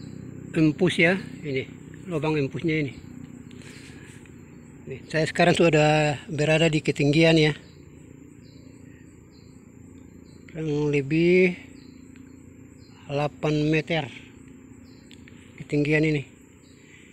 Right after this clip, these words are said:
Ini yang empus di bagian bawah saya belum cabut ya.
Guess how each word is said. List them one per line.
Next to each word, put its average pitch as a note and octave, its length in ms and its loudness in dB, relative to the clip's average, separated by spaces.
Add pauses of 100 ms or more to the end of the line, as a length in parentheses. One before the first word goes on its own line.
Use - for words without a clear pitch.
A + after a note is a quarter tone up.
(160)
Ini D3+ 320 -14
yang D3 160 -2
empus D3+ 480 -8
di D3 320 -4
bagian C#3+ 400 -8
bawah D#3 240 -8
saya D3+ 160 -10
belum C#3 320 -12
cabut C#3 320 -12
ya. G3 240 -2